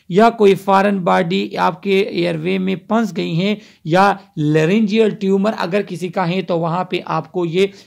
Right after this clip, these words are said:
क्लियरली नज़र आ, सुन, सुनने को मिल सकते हैं। तो ये आप एमसीक्यूज़ के लिए याद रख लें कि अगर एपिग्लोटाइटिस होगा, फॉरेन बॉडी एयरवे में होगी, या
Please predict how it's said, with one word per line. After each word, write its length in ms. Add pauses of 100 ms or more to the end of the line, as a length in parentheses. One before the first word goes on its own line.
(140)
क्लियरली 500
नज़र 320
आ, 500
सुन, 400
सुनने 440
को 260 (240)
मिल 200
सकते 380
हैं। 120
तो 120
ये 240
आप 180
एमसीक्यूज़ 480
के 80
लिए 100
याद 220
रख 120
लें 160
कि 100
अगर 300 (320)
एपिग्लोटाइटिस 840
होगा, 280
फॉरेन 400
बॉडी 420
एयरवे 360
में 160
होगी, 420
या 180